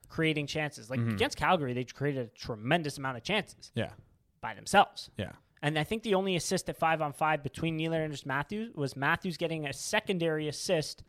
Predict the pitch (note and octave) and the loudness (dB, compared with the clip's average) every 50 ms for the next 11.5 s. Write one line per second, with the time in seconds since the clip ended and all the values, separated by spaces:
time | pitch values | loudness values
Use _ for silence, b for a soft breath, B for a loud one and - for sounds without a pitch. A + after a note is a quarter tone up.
0 | b b b b b b b - C#3+ D3+ - - E3+ D#3 C#3+ C3+ D3 D3 D3+ D3 | b b b b b b b 0 0 0 2 2 0 0 0 -2 -2 -2 -2 0
1 | D3+ E3 E3+ E3+ E3+ D#3+ D#3 D#3 D3 - - - E3+ - - _ - D3+ D3 C#3+ | 0 0 2 2 2 2 2 0 -2 -4 -2 -4 -4 -4 -4 _ 2 4 4 4
2 | C#3 C#3 C3 - - - - C#3 A#2+ A2+ G#2+ G#2 G2+ G2 G2 F#2 F#2+ F2+ D#2+ F#2+ | 2 0 -4 -4 0 0 2 4 6 6 6 4 4 0 -4 -6 -6 -8 -10 -12
3 | - - - - - - - - - - _ _ _ _ _ - - _ _ _ | -14 -16 -18 -20 -18 -16 -16 -16 -16 -20 _ _ _ _ _ -16 -16 _ _ _
4 | _ _ _ - A2+ G2+ - - F#3 F#3+ D#3+ D#3 D3 D3+ D#3 D#3+ E3+ F3+ G3+ G#3 | _ _ _ -4 -4 -4 -2 -2 -2 -2 -2 -4 -6 -2 2 2 4 4 4 4
5 | G#3 G3+ G3 G3 F#3+ F#3+ - - _ _ _ - F3+ F3+ D#3+ D3+ - - - _ | 4 2 2 4 2 2 0 -4 _ _ _ 6 8 8 8 6 4 -4 -16 _
6 | _ _ _ C#3 C#3+ F3 - - - F3+ F3+ F#3 F3+ F3 E3 D#3 D3+ D3+ E3 - | _ _ _ -6 -6 -6 -4 0 6 8 10 10 10 10 10 10 8 8 6 4
7 | - A#2+ A2+ A#2 G#2+ F#2+ F#2 - _ - - - - - - E3 F3 G3+ - - | 0 -4 -4 -4 -6 -6 -10 -14 _ -20 -18 -18 -14 -2 2 6 6 6 6 4
8 | A3+ G#3+ G3 - G#3 G3+ G3 - E3+ F3+ F#3 G3 F#3 F3 F#3+ F#3+ F#3 F#3 F3+ F3+ | 0 0 2 4 4 4 4 4 6 6 8 8 6 4 2 2 2 4 8 10
9 | G#3 G#3 F#3 D#3+ D#3 D#3 D3 - - _ _ _ _ _ _ _ _ _ - C3 | 12 12 12 12 10 8 4 2 -4 _ _ _ _ _ _ _ _ _ -2 -2
10 | B2 B2 D3 D#3+ E3+ F3+ F3 E3+ F3 E3+ E3+ - - - F#3 E3+ E3+ D3+ E3 E3+ | 0 2 2 4 4 4 6 6 6 6 6 4 4 2 2 2 2 0 0 0
11 | D#3 D3+ D3+ E3+ F#3 E3 C#3 A#2+ A#2 G2+ | -2 0 0 2 0 0 -2 -4 -8 -14